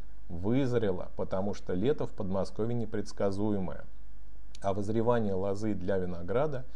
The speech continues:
это очень важно. Это залог будущего урожая, который наступит в следующем году. Чем больше лозы у вас вызреет, тем больше, тем сильнее, точнее, будет на следующий год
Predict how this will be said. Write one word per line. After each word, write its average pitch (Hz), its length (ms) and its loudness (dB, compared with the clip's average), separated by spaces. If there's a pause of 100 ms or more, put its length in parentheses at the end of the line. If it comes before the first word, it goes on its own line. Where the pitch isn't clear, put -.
(160)
это 92 320 -2
очень 123 380 0
важно. 87 500 0 (300)
Это 98 260 0
залог 98 520 0 (500)
будущего 117 720 0
урожая, 101 840 2 (220)
который 92 340 0
наступит 92 500 0
в - 40 -2
следующем 127 560 0
году. 98 420 0 (340)
Чем 127 300 0
больше 117 360 0
лозы 107 500 0
у 98 80 -2
вас 90 320 0
вызреет, 127 600 0 (500)
тем 95 260 0
больше, 110 600 0 (640)
тем 101 160 0
сильнее, 101 600 0
точнее, 95 520 0
будет 95 360 0 (200)
на 92 120 0
следующий 95 480 -2
год 92 280 0